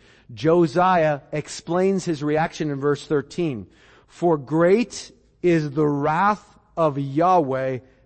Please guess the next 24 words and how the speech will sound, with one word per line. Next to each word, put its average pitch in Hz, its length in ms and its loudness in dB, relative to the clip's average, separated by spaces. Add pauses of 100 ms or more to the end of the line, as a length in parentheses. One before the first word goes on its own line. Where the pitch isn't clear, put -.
that 147 200 -2
is - 220 -8
kindled 160 440 2
against 139 420 -6
us, - 400 -16 (1080)
because 175 540 2 (480)
our 202 360 4
fathers 139 1000 0 (680)
have 151 300 -2
not 156 320 0
obeyed 139 600 0
the 123 80 -8
words 123 340 -4
of 98 120 -12
this 107 180 -12
book, - 400 -20 (1000)
to 143 100 -8
do 147 300 2
according 147 640 -2 (320)
to 147 240 -4 (120)
all 139 880 2 (140)
that 127 260 -6
is 117 200 -8
written 107 600 -10